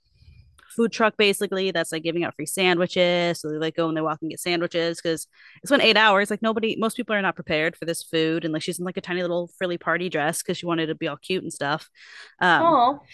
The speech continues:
Speaker 1: and she had, like, seen her, her ex, Ed, there. And so they were basically together, like, all through high school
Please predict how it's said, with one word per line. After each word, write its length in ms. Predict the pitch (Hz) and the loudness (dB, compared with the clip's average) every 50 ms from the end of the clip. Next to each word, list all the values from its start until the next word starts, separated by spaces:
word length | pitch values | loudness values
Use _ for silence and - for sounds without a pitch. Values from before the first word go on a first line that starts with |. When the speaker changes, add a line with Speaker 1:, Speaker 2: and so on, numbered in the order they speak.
| - - - - - - _ _ | -20 -20 -20 -20 -20 -20 _ _
Speaker 1:
and 100 | - 208 | -2 0
she 80 | - 214 | 2 2
had, 80 | 208 180 | 2 2
like, 120 | 196 180 | 0 0
seen 160 | - - 208 202 | 0 -4 -4 -4
her, 80 | 202 | -4
her 500 | 175 - 196 - 175 - 202 185 175 - - | -6 -8 -8 -8 -4 0 2 2 2 2 2
ex, 440 | 160 175 180 - - - - - - - | 0 0 0 -2 -6 -8 -8 -8 -4 0
Ed, 360 | - 170 160 160 165 196 202 - _ _ _ _ - - - - _ _ _ - | 2 4 4 4 2 0 -2 -4 _ _ _ _ -20 -20 -20 -20 _ _ _ -6
there. 520 | 208 208 220 214 214 220 220 226 240 - - | 0 2 4 4 6 4 4 2 2 -2 -4
And 140 | - 190 180 | -6 -6 -6
so 600 | - - 190 175 175 170 170 165 165 160 170 175 - _ _ _ _ _ | -2 0 0 2 2 2 2 2 0 0 -4 -6 -12 _ _ _ _ _
they 420 | 175 170 180 180 180 180 180 180 175 | -2 0 2 4 4 4 2 0 0
were 140 | 165 180 180 | 0 0 0
basically 320 | 202 220 220 - 262 254 | 0 0 0 0 -2 0
together, 260 | 233 208 190 180 180 | 0 0 2 2 0
like, 160 | 180 175 170 | 0 -2 0
all 100 | - 170 170 | -2 -2 -2
through 120 | - 175 160 | -2 -2 -2
high 140 | 175 160 | 0 -2
school 440 | 151 - - - - - 151 160 - | -2 -4 -8 -8 -6 -6 -6 -8 -10